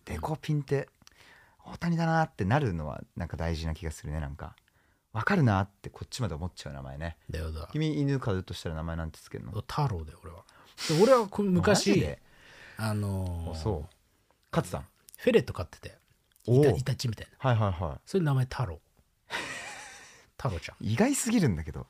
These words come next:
Speaker 2: うん。
Speaker 1: そうなんだ。
Speaker 2: いいでしょ？
Speaker 1: ビフィズスとかじゃないんだね。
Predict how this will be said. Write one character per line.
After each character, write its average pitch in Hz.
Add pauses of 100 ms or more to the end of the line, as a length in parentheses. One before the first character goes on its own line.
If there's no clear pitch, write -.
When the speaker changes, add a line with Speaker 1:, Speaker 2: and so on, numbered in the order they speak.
(160)
Speaker 2:
う 92
ん。 82
Speaker 1:
そ 220
う 175
な 113
ん 82
だ。 69 (560)
Speaker 2:
い 101
い 92
で 85
し -
ょ？ 120 (500)
Speaker 1:
ビ 127
フ 120
ィ -
ズ 80
ス -
と -
か -
じ -
ゃ 85
な 120
い 107
ん 80
だ 67
ね。 120